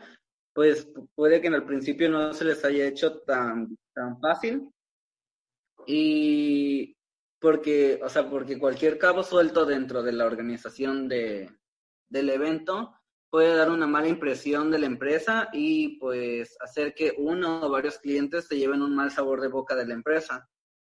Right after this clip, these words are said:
También hay que saber actuar en casos de cualquier imprevisto. Eh, por eso, como en cualquier trabajo, es necesaria y funda-, la, fundamental <laughs> la organización, eh, y el trabajo en equipo.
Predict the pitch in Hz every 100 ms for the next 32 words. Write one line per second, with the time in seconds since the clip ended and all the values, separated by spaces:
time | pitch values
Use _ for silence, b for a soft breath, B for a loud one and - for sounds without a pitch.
0 | _ 165 165 165 165 165 165 156 151 147
1 | - 156 151 156 151 151 143 135 147 147
2 | 139 123 120 127 127 123 123 156 165 -
3 | 113 _ _ _ _ _ _ _ _ _
4 | _ 135 135 135 135 139 151 151 190 185
5 | 170 143 131 - 139 135 160 165 170 165
6 | 190 196 - 135 143 139 160 160 - 139
7 | 147 156 165 147 143 127 127 139 139 143
8 | 139 - - 151 139 127 - 120 127 123
9 | 151 190 254 - 143 143 143 135 131 127
10 | 135 131 123 151 156 147 - b _ _
11 | _ _ _ - 135 131 131 131 127 147
12 | 151 143 135 131 151 139 - 147 - 110